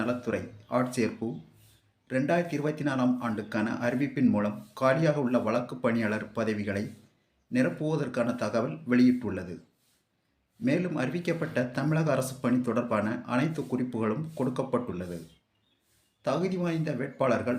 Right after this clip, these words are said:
முழு தகவல்களையும் அறிந்து கொண்டு பதவிகளுக்கு விண்ணப்பித்துக் கொள்ளலாம். சரியா? நிறுவனம் பாருங்க, ஓ ஏ சி ஒன் ஸ்டெப் சென்டர், வேலை பிரிவு தமிழ்நாடு அரசு வேலை, காலி பணியிடங்கள் எண்ணிக்கை ரெண்டு,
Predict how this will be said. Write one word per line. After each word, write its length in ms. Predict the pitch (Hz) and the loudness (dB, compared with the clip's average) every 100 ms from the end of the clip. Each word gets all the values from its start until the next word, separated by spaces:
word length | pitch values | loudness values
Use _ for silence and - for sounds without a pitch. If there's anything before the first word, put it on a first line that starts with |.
| 120 | 2
முழு 160 | 127 160 160 | 4 4 2
தகவல்களையும் 640 | 123 131 131 117 107 110 - | 2 2 2 0 -2 -4 -4
அறிந்து 240 | 113 107 104 | -4 -4 -2
கொண்டு 240 | 101 98 107 - - _ - | -2 -2 -8 -12 -20 _ -2
பதவிகளுக்கு 600 | 127 151 127 113 - 131 117 | 0 0 0 -2 -2 -4 0
விண்ணப்பித்துக் 480 | 117 123 123 131 123 | 0 0 -2 -2 -2
கொள்ளலாம். 380 | 95 85 85 - - _ - | -2 -2 -6 -10 -20 _ -6
சரியா? 220 | 113 117 113 - - - _ - - - _ _ | -4 -4 -4 -10 -20 -20 _ -20 -20 -20 _ _
நிறுவனம் 440 | 131 175 180 151 123 | 0 2 2 2 2
பாருங்க, 280 | 110 104 117 139 - _ _ _ _ 127 | 2 0 -4 -6 -14 _ _ _ _ 2
ஓ 120 | 160 175 | 4 6
ஏ 40 | 160 | 4
சி 120 | 160 151 135 | 2 0 0
ஒன் 100 | 160 160 - | -2 -2 -2
ஸ்டெப் 300 | 139 135 - | 0 0 0
சென்டர், 400 | 120 110 101 95 - - _ _ - - _ 120 | 0 2 0 -2 -8 -20 _ _ -20 -20 _ 2
வேலை 220 | 151 185 165 | 2 2 0
பிரிவு 200 | 139 135 123 131 | -2 -2 2 2
தமிழ்நாடு 400 | 147 160 156 135 | 2 0 0 -2
அரசு 240 | 123 143 117 | -4 -4 -4
வேலை, 200 | 98 101 - _ _ _ _ _ _ _ 135 | -4 -8 -14 _ _ _ _ _ _ _ 0
காலி 260 | 151 180 180 | 0 2 2
பணியிடங்கள் 440 | 156 147 143 127 113 | 2 2 2 2 2
எண்ணிக்கை 300 | 120 127 156 117 | 0 0 -2 0
ரெண்டு, 240 | 113 92 | -2 -4